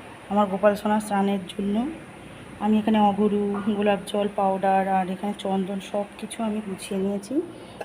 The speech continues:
আর এখানে আছে কিছুটা সাবু ভেজানো, যেটা আমি দুপুরবেলায় আমার গোপাল সোনাদের দেবো। আর এখানে একটু জুয়েলারি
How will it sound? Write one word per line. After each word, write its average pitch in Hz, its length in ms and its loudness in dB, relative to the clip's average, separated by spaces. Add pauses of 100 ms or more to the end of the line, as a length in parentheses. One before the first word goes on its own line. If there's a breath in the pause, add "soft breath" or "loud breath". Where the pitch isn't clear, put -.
(120)
আর 185 100 2
এখানে 226 340 6
আছে 202 240 4
কিছুটা 226 340 0
সাবু 196 340 2
ভেজানো, 202 380 2
যেটা 220 280 0
আমি 208 180 4 (160)
দুপুরবেলায় 202 640 4 (440 loud breath)
আমার 196 220 -2
গোপাল 196 240 4
সোনাদের 196 420 0 (120)
দেবো। 190 260 2 (280)
আর 196 100 0
এখানে 190 260 0
একটু 180 200 -4
জুয়েলারি 190 440 2